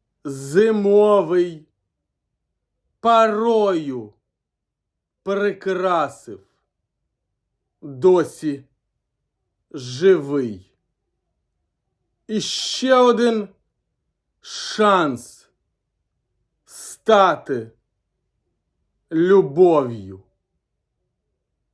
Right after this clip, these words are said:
Тож, цілком логічно, що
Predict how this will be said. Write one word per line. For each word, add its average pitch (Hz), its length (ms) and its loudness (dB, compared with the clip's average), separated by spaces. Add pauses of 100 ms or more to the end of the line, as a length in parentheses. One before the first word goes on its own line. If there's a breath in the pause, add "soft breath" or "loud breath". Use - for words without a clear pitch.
(1120)
Тож, 214 500 0 (920)
цілком 247 640 0
логічно, 233 880 -2
що 262 720 -4